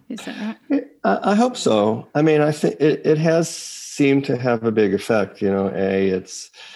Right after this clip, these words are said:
Speaker 2: it's not the doom and environmental gloom that you often hear about. You know, it's a positive thing. And you can point to it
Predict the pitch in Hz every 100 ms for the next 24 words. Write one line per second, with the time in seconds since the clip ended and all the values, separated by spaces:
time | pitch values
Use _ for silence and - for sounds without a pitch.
0 | - - - _ _ - 101 - 104 104
1 | 101 101 98 98 95 90 98 98 98 95
2 | 92 90 - - _ 98 92 95 95 95
3 | 95 95 92 98 101 95 92 92 90 90
4 | 113 - 87 98 92 87 87 87 98 -
5 | 95 92 92 82 104 95 95 92 85 82
6 | 87 85 80 107 117 90 101 _ - -
7 | _ - 101 104 110 123 113 120 117 113
8 | 120 - -